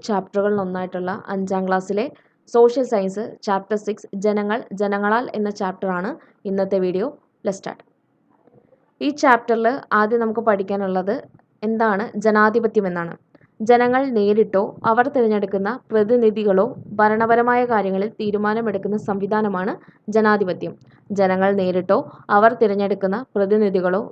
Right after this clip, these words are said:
ഭരണപരമായ കാര്യങ്ങളിൽ തീരുമാനമെടുക്കുന്ന സംവിധാനത്തെയാണ് ജനാധിപത്യം എന്ന് പറയുന്നത്.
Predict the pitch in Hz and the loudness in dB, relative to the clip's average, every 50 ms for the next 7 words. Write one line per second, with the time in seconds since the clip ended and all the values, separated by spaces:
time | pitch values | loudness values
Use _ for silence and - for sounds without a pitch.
0 | - 196 202 202 196 202 208 214 214 226 226 226 233 226 226 226 220 226 196 180 | -4 0 2 2 2 2 0 2 4 4 4 4 2 2 2 2 2 0 0 -2
1 | 180 185 185 196 240 311 - _ _ _ _ - 226 220 220 226 233 233 233 233 | -2 -2 0 0 -2 -2 -4 _ _ _ _ -4 -2 2 2 4 4 4 4 2
2 | 233 226 202 190 190 190 190 208 214 - 214 196 190 185 190 190 196 196 196 208 | 2 2 0 0 -2 -2 -4 -4 -2 -2 -4 -2 0 0 0 0 -2 0 -2 -2
3 | 202 190 185 208 277 - - 196 214 208 202 196 196 202 196 190 190 190 180 180 | -2 -2 -2 -4 -6 -8 -4 -2 0 0 2 2 0 0 0 -2 -4 -6 -8 -6
4 | 180 208 254 302 240 208 185 185 180 180 | -6 -6 -4 -4 -4 -4 -4 -6 -6 -8